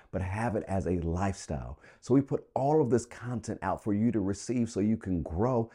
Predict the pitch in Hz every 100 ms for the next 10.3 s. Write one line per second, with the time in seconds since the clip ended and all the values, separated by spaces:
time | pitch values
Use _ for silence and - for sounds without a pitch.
0 | - - 110 98 101 120 101 95 98 104
1 | 101 87 78 107 117 92 95 98 98 107
2 | 120 104 82 80 67 62 - - - 101
3 | 143 120 110 120 117 117 107 107 101 92
4 | 87 110 117 - 113 104 87 92 110 -
5 | 104 98 101 92 101 85 80 101 98 98
6 | - - 98 98 - 101 92 - 95 92
7 | 80 92 98 95 90 82 71 95 101 117
8 | _ - _ 135 170 185 160 131 123 127
9 | 123 110 87 - - 127 127 - 107 -
10 | 82 67